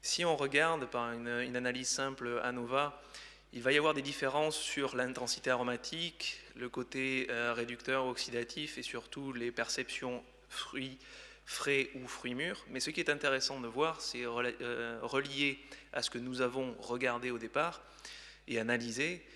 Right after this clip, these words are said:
c'est qu'on voit finalement que la souche trois se distingue comme étant beaucoup plus amylique que les autres, ou significativement plus amylique que les autres. La souche quatre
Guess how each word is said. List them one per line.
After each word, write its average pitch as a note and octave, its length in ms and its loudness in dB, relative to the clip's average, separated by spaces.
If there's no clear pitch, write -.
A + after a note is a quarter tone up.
c'est - 180 -2
qu'on C#3 200 -2
voit E3+ 600 0
finalement D3 520 0
que D3 120 -2
la C3 140 6
souche - 260 -4
trois D#3 320 -2
se - 140 -4
distingue C3 580 -2
comme B2+ 200 -4
étant B2 460 -2
beaucoup D3 240 -4
plus C3+ 200 -6
amylique B2 300 -2
que B2+ 100 -6
les A#2+ 180 -2
autres, D3+ 240 0
ou A#2+ 60 -10
significativement B2+ 760 -4
plus A#2+ 180 -6
amylique A#2+ 360 -6
que A#2+ 80 -6
les A2+ 140 -8
autres. - 300 -6
La - 80 0
souche - 260 0
quatre - 420 8